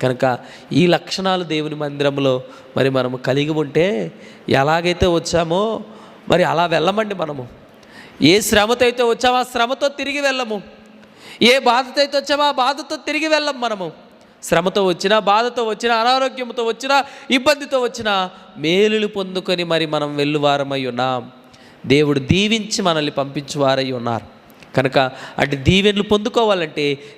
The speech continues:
దేవుని మందిరంలో క్రమముగా ఎక్కివించాలి. ప్రసంగి ఐదు ఒకటిలో చూస్తాం కదా, "నీవు దేవుని మందిరమునకు పోవునప్పుడు నీ ప్రవర్తన జాగ్రత్తగా చూచుకొనుము." నీ ప్రవర్తన జాగ్రత్తగా చూచుకొనుము.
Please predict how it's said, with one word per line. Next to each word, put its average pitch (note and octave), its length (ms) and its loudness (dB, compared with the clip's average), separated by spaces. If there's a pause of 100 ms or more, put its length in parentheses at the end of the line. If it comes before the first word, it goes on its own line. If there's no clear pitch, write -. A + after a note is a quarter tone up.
దేవుని F3 500 2
మందిరంలో D3+ 540 -2
క్రమముగా D3 720 -2
ఎక్కివించాలి. B2 680 -4
ప్రసంగి C#3 400 0
ఐదు D3 220 0
ఒకటిలో D#3 480 0
చూస్తాం D#3 260 -2
కదా, F3+ 240 0 (300)
"నీవు D#3 100 6
దేవుని F3 340 2
మందిరమునకు G#3 540 0
పోవునప్పుడు A#3 540 0
నీ F3+ 140 -2
ప్రవర్తన F3+ 480 -2
జాగ్రత్తగా E3+ 800 0 (420)
చూచుకొనుము." D4 1040 0
నీ F3+ 100 -6
ప్రవర్తన E3+ 720 -4
జాగ్రత్తగా D3 580 -4
చూచుకొనుము. C#3 680 -4